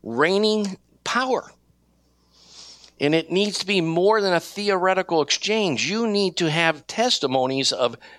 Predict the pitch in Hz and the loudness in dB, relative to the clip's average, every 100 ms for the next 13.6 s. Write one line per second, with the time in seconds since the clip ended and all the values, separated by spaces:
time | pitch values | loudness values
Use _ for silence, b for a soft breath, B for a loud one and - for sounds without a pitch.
0 | B - 170 202 226 - - - - 190 | B 0 2 2 0 -4 -10 -8 0 2
1 | 143 120 117 - b b b - 180 180 | 2 2 0 -6 b b b 0 2 0
2 | - 185 - _ b 131 156 156 113 165 | -2 -4 -14 _ b 2 2 2 0 0
3 | 180 190 175 170 156 - 196 196 196 170 | 2 2 2 0 -2 -6 -2 0 2 2
4 | 180 156 165 147 110 - - b b b | 0 -2 -2 -2 -4 -8 -18 b b b
5 | - 135 139 135 - 123 123 135 147 143 | 0 2 2 0 -4 -4 -2 -2 0 0
6 | - - 110 92 87 - - _ B B | -4 -10 -14 -12 -12 -14 -16 _ B B
7 | B B 143 143 - 160 180 190 165 165 | B B 2 2 0 2 2 2 2 0
8 | 170 127 135 170 156 - - 135 127 123 | 0 -2 -2 0 0 -4 -2 0 0 0
9 | 123 147 135 123 85 80 - - B B | 0 0 0 -2 -10 -14 -14 -16 B B
10 | B B 135 147 131 160 180 190 180 175 | B B 2 2 2 2 4 2 2 2
11 | 165 160 156 - - - B B B B | 2 2 2 0 -4 -6 B B B B
12 | _ _ _ - - 143 131 127 143 147 | _ _ _ -14 -2 0 0 0 2 2
13 | 110 - - - - | 0 -10 -16 -16 -16